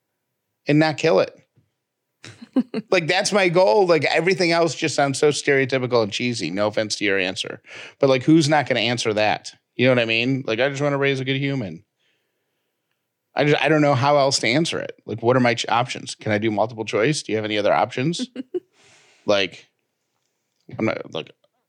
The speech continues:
Speaker 1: I want it to be really good looking.
Speaker 2: <laughs> Okay. We can go.
Speaker 1: <laughs> You know what I mean? I don't, I don't know. Just, that one threw me. All right. Last, um, one. What would your death row meal consist of?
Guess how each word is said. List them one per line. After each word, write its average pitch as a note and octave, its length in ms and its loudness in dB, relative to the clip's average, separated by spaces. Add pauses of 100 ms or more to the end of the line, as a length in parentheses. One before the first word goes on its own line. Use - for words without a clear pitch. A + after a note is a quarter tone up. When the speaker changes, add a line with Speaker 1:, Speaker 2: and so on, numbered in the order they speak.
Speaker 1:
I G#2 260 -2
want G#2 380 -6
it G2+ 80 -8
to G#2 60 -14
be G2+ 100 -2
really A#2 240 0
good C3+ 180 0
looking. - 380 -4 (680)
Speaker 2:
<laughs> - 280 -6
Okay. - 220 -4 (140)
We - 120 -4
can - 220 -18
go. - 80 -6 (100)
Speaker 1:
<laughs> A#3+ 100 -16
You G#3+ 140 2
know D#3+ 60 0
what D3+ 80 0
I C#3 100 2
mean? C3 360 -2 (380)
I B2+ 120 2
don't, C3 160 2
I A2+ 180 -2
don't G#2+ 280 0
know. - 40 -10 (460)
Just, - 300 -14
that G2+ 120 2
one G2 140 -4
threw G2+ 200 -6
me. E2+ 160 -10 (380)
All A2+ 80 0
right. A2 160 0
Last, B2+ 340 0 (240)
um, A2+ 260 0
one. B2 260 2
What A#2+ 280 0
would C3+ 140 0
your B2 100 2
death G#2 300 -2
row A2 220 2
meal G2 320 -4
consist F2+ 480 -8
of? D2+ 280 -8